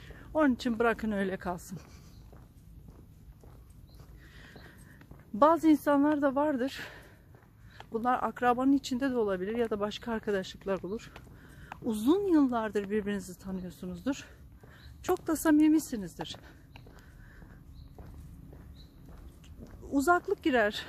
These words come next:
mesafe girer. Ee, başka bir şehre taşınır ya da başka bir ülkeye gider.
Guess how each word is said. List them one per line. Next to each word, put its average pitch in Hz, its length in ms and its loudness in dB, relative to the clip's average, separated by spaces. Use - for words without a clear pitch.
mesafe 269 440 0
girer. 208 500 -4
Ee, 208 240 0
başka 240 320 0
bir 247 60 -2
şehre 233 400 0
taşınır 196 440 -4
ya 196 140 0
da 202 80 -2
başka 196 340 -2
bir 208 100 -2
ülkeye 190 240 -4
gider. 175 440 -6